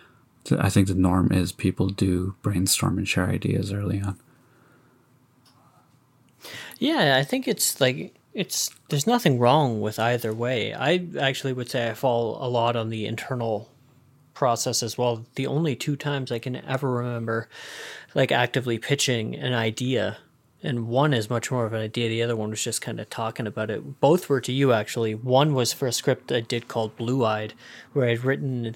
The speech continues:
Speaker 2: this, I had a dream, and then I immediately woke up,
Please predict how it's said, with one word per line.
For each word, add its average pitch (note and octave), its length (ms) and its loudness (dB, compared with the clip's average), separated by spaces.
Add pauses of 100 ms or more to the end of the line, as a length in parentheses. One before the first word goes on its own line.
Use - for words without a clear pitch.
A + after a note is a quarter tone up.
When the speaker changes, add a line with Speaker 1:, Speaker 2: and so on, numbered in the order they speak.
(120)
Speaker 2:
this, - 600 -2 (600)
I D3 160 2
had D3+ 260 4
a C3 60 4
dream, A#2+ 480 0
and B2+ 260 -2
then A2+ 220 -2
I A#2 160 -4
immediately B2+ 640 0
woke A#2 280 -2
up, A2+ 220 -2